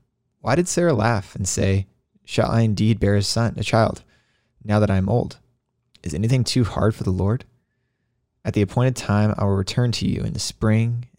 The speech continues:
Sarah shall have a son." But Sarah denied,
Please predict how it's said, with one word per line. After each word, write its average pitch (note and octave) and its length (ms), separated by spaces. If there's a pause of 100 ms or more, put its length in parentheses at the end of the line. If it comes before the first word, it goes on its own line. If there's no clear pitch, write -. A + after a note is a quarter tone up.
(100)
Sarah F#2+ 300
shall - 180
have F#2 140
a G2 40
son." - 420 (840)
But - 140
Sarah G#2 480
denied, G2 720